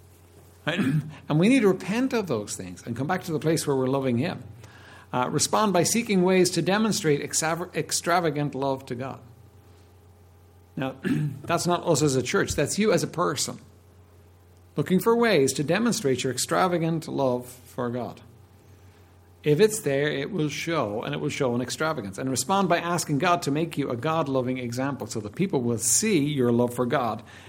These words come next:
and be moved by it. All right. <clears throat> Okay, how to make a difference.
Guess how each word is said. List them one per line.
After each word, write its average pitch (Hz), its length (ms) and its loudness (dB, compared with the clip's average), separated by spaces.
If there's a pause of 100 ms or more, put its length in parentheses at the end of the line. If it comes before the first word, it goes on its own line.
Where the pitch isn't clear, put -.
(120)
and 127 200 2
be 131 100 6
moved 147 460 4
by 92 160 -10
it. - 160 -18 (760)
All 160 100 2
right. 143 200 -2
<clears throat> 131 60 0 (2250)
Okay, 151 180 0
how 147 120 4
to 226 80 2
make 208 100 6
a 190 60 6
difference. 151 440 0